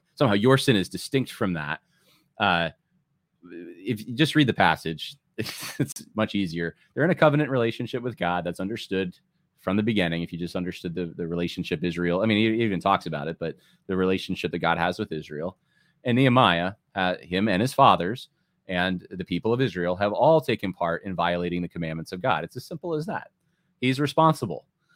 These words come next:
He's, uh, but he's part of this corporate covenant. So, uh, Mike Kelsey's trying to go in all kinds of different directions on this that the text just doesn't really merit. So if anyone has any other questions on that or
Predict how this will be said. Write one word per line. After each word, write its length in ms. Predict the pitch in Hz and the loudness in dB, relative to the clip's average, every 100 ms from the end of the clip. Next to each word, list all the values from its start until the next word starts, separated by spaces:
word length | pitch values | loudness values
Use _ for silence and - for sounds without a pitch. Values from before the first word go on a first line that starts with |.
| _ _ | _ _
He's, 320 | - 104 101 - | -4 -4 -6 -14
uh, 320 | 76 64 85 - - | -12 -8 -8 -6 -6
but 100 | 107 | 0
he's 240 | 107 107 - | 0 -2 -6
part 320 | - 117 127 | 2 4 4
of 140 | 107 | 0
this 240 | 90 95 - | 0 -4 -4
corporate 480 | - 117 107 95 - _ _ | -2 -2 0 -2 -4 _ _
covenant. 340 | - 95 - - _ | 0 0 0 -18 _
So, 400 | - 107 95 85 _ _ _ _ _ - | -2 4 4 4 _ _ _ _ _ -2
uh, 220 | 98 92 - | 2 2 2
Mike 200 | 135 143 | 0 4
Kelsey's 400 | 151 139 123 107 | 4 4 -2 -2
trying 180 | 131 | 0
to 60 | 113 | 2
go 100 | 101 | 2
in 60 | 95 | 0
all 100 | 101 | 0
kinds 280 | 113 107 | 0 -2
of 140 | 92 85 - _ | -2 -8 -14 _
different 300 | 107 104 - _ | -6 -4 -8 _
directions 500 | - 98 104 - 90 | -2 2 2 0 -4
on 180 | 82 82 | -2 -4
this 340 | 80 78 - - | -6 -8 -10 -8
that 320 | 98 85 80 _ | -2 -2 -2 _
the 80 | - | -8
text 320 | 90 104 - | -2 -2 -2
just 160 | 101 - | -8 -6
doesn't 300 | 92 85 - _ | -6 -6 -12 _
really 220 | 92 80 | -10 -6
merit. 260 | 87 80 - _ _ - _ _ _ _ | -2 -2 -4 _ _ -20 _ _ _ _
So 260 | - 80 73 _ _ | -8 -6 -6 _ _
if 80 | 196 | 2
anyone 220 | 233 208 | 6 6
has 200 | 160 156 | 6 4
any 120 | 156 | 2
other 140 | 131 | 2
questions 440 | 117 139 127 117 98 | 4 2 2 -2 0
on 200 | 92 87 | 0 0
that 280 | 87 107 - | 0 -2 -4
or 360 | 98 90 85 | -4 -4 -4